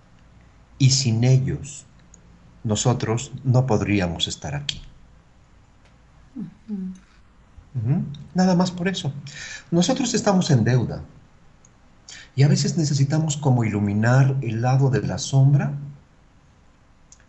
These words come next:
Speaker 1: para poder recobrar el tesoro que hay en ella.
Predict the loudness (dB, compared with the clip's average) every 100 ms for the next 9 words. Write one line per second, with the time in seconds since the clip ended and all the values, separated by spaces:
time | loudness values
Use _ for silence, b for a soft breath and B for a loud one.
0 | _ _ _ _ -4 -2 -2 -2 2 4
1 | 4 0 -2 -2 2 4 4 0 -4 -4
2 | -6 -6 -6 -6 -4 -2 0 -2 -4 0
3 | 0 0 -4 -2 4 4 4 -2